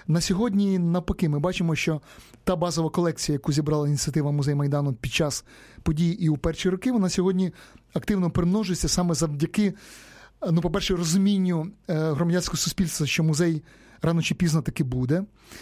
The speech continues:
що за експонатами дбають, і ми перетворюємо речі на експонати, які вже сьогодні розповідають свої історії, е, в усно-історичних проєктах, в мандрівних виставках, у, в культурно-освітніх проєктах. З іншого боку, ми бачимо, що люди, які сподівалися, очевидно,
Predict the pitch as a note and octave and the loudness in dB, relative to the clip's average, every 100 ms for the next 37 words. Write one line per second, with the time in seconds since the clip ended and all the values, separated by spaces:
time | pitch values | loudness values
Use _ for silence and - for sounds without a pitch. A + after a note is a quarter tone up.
0 | - - - D#3 E3+ - F#3 F#3 F3+ D#3 | -18 -6 -2 0 0 -2 0 0 2 0
1 | C3+ C3 C#3+ D#3 F3 - F#3 D#3 D#3+ F#3 | 0 -2 0 0 -2 -2 2 4 4 4
2 | F3 - - - - D#3+ E3+ F#3 E3+ D#3+ | 0 -6 -20 -6 -4 -2 2 2 2 0
3 | D#3+ F3+ F3+ - D3+ D3+ C#3 - E3 F3 | 0 0 0 -2 -2 -2 -4 -2 0 0
4 | D3 B2 D3+ C#3 - - - - F3 F3 | -2 -4 -4 -4 -10 -20 -8 -2 0 0
5 | E3+ D3+ C3+ - D#3 D#3 D3+ D#3 D3+ - | 0 0 -4 -2 0 0 0 0 0 0
6 | C#3+ C3+ D3 F3 - - - - - - | 0 0 0 -2 -8 -20 -20 -20 -14 -4
7 | D#3 C#3+ G#3+ F#3 F#3+ E3+ E3 E3 E3 D3 | -2 0 0 0 0 0 0 0 0 0
8 | - D3+ C#3 - C3 D3 D3+ D#3 E3+ E3+ | 2 0 0 -2 -2 2 2 4 2 2
9 | D#3+ D#3 - C3+ A#2 C3+ - - - - | 2 0 0 -2 -2 -4 -6 -20 -20 -20
10 | - - D#3 D#3 C#3+ C3+ D#3+ F#3+ E3+ D#3+ | -12 -2 0 0 -2 -2 0 0 0 2
11 | G3+ E3+ D3+ - D3+ C3+ - A#2+ - - | 2 2 0 0 -2 -2 -4 -6 -8 -16
12 | - - - - - A#3 A3+ G3+ F#3 F#3+ | -20 -20 -18 -8 -2 0 2 0 0 0
13 | G#3 G3+ F3+ D#3+ F#3 G3+ F3+ E3 D#3 - | 0 0 -2 0 0 0 0 -2 -2 0
14 | D#3+ F3 E3+ - D3 E3 E3+ D#3+ | 0 2 0 -2 -2 0 0 0